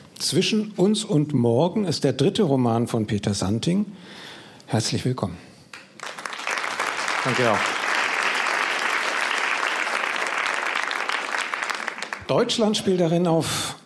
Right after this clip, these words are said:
Speaker 1: mehrfache Weise eine Rolle. Der Ich-Erzähler Robin fährt mit dem Zug von Utrecht seiner Frau hinterher nach Ehingen bei Ulm. Dort stellt sie ihr neues Buch vor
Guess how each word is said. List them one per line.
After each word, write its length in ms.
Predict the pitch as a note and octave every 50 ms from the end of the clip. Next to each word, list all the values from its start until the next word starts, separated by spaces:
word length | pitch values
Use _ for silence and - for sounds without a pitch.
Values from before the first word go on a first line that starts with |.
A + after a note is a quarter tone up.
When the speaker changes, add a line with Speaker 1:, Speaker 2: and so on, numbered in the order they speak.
| - - -
Speaker 1:
mehrfache 640 | E3 C#3 D3 D#3+ G3 G3 - F#3 - D#3+ C#3 A#2
Weise 320 | A#2+ A#2+ C3 B2+ - D3+
eine 180 | B2+ A#2 A#2 A#2
Rolle. 520 | A2 G2+ G#2 G#2 A2 B2 E3 G#3 G#3+ G3 G#3 - - - - - - - - - - - - - - - - - - - - - - - D3+
Der 320 | C#3+ C#3+ C#3 C3+ - - -
Ich-Erzähler 1080 | B3 G#3+ - - A3 F#3+ D3 D3 D3 - - - B2+ A#2+ A#2+ B2 D3+ E3 F#3 G#3 G#3 F3+ - - - - - -
Robin 540 | A#2 A2+ A#2 A#2 D#3+ F#3 G3+ A3 A#3 A3+ G#3+ - - - -
fährt 600 | - - C#3 C3 C#3+ C#3+ - - - - - - -
mit 140 | A#2+ A#2+
dem 160 | A#2+ A#2 A#2+ -
Zug 280 | - F3+ G3+ G3+ G3+
von 260 | - - C3+ B2+ C#3+ - -
Utrecht 580 | D#3 - - D3 D3+ D#3 D3+ - - - - - - - - - - - - - - - - - - - - -
seiner 280 | - - A#2+ A2+ A#2+ A#2
Frau 320 | - - A2+ A2+ C3 C3+
hinterher 580 | C#3 C#3 A#2+ C3+ A#2+ F#2+ A#2 A#2 B2+ E3 G3 G#3+
nach 360 | F#3+ D3 A2+ G#2 F#2 - - -
Ehingen 640 | - A#2+ A#2+ B2+ C3 D3+ D3+ E3 F3 E3+ F3 E3+ C#3
bei 220 | A2 G2+ G#2+ D3+
Ulm. 580 | - - B2 B2+ D3 F#3+ A3+ B3 - - - - - - - - - - - - - - - - - - - - - - - - - - -
Dort 180 | C#3 C#3+ -
stellt 260 | - - D3+ D3+ D3
sie 80 | D3+ F#3+
ihr 140 | E3+ D3 C#3+
neues 440 | C#3 C3+ C3 C3 C3 B2+ - - -
Buch 180 | C3+ D3 D#3+
vor 600 | - - - - E3+ F3+ F#3 G3+ A3 B3 A#3+ -